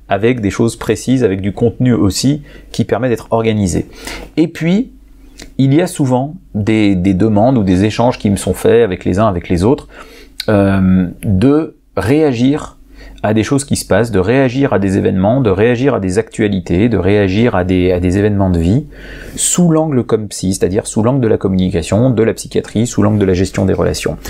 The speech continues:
Et le canal Telegram se prête bien à cette réactivité, il permet de faire une sorte de podcast très spontané, en enregistrant des, euh, des choses en audio, d'accord, donc pas en vidéo,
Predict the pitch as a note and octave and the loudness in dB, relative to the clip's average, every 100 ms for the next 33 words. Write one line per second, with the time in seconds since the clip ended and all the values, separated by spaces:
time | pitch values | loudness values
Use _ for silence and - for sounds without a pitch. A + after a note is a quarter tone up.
0 | - - - G#2+ A2 E2+ G#2 A2+ B2 B2+ | -12 -12 -4 0 2 2 0 2 0 0
1 | - G2+ G2 - - G#2+ - F#2+ - F2 | 0 0 0 -4 -4 -6 -4 -6 -2 -2
2 | F2 A#2+ C#3 A2 F2+ - - - G2 A2+ | 0 0 2 0 0 -4 -4 -2 0 0
3 | G2 - F2+ F2 G#2 C3+ C#3 A2+ A#2 G#2 | -2 -4 -4 -2 0 0 0 -2 -2 0
4 | A#2 G2+ G#2+ F#2+ - - F#2 E2+ - B2 | 0 0 0 -2 -4 -4 -2 -4 -2 -4
5 | - - A2+ - B2 A2+ - A2+ F#2+ F2 | -2 -2 -2 -4 -4 -4 -2 -2 -2 -2
6 | F2+ C3+ - - - G2+ G#2+ G#2+ G#2 - | -2 -4 -10 -10 -2 0 2 0 -2 -8
7 | - G#2 F#2+ - - - - F#2+ G#2+ G2 | -2 0 0 -6 -20 -8 -2 2 2 2
8 | E2 - - - D#2+ D2+ - E2 F2 E2+ | -2 -10 -10 -2 0 0 -2 0 0 0
9 | A#2+ G#2 - - C3 B2+ A2 F#2 G2 C#3 | -2 -2 -6 -2 0 2 2 2 0 0
10 | D3 - G#2 F2 - A#2+ A#2+ F#2+ F#2+ F2 | 0 -2 -4 -6 -4 -4 -4 -6 -2 0
11 | E2+ C3+ | 0 -2